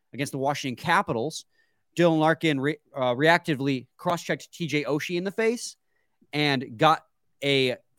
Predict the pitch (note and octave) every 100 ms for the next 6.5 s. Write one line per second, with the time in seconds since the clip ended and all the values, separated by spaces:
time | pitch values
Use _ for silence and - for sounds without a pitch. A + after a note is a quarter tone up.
0 | - F#3+ G#3+ G#3+ A3 F#3+ D#3+ D3+ B2+ C#3
1 | C3+ C3+ - - F3+ D3+ B2+ - F3 F3
2 | E3 C#3+ C#3+ D3 E3 F#3+ F3 D#3+ E3 -
3 | D3+ B2+ - F3 C3+ A#2+ A#2 _ _ -
4 | C3+ D3+ A#3 C4+ - F#3+ E3 A3 - _
5 | _ _ _ _ _ C#3 C#3 D3+ D3 -
6 | - B2 C3+ C3+